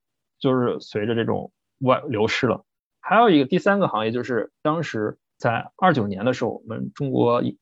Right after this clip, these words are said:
营造学社成立，嗯，就是这样的一个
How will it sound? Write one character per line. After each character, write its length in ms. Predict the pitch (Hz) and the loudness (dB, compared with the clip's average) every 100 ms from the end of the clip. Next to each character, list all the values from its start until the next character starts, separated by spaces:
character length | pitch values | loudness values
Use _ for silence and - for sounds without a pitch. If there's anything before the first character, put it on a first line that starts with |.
| - | -8
营 140 | 117 | -2
造 120 | 135 | -2
学 160 | 113 107 | -2 -6
社 120 | 135 | -6
成 320 | 113 - 101 | -8 -12 -2
立， 200 | 127 131 - _ _ - | 0 0 -6 _ _ -8
嗯， 320 | 123 104 104 | -6 -6 -6
就 120 | 113 | -4
是 120 | 110 | -4
这 100 | 107 | 0
样 140 | 135 120 | 0 0
的 80 | 107 | 0
一 220 | 107 113 | 0 0
个 340 | 120 107 127 | 0 0 -2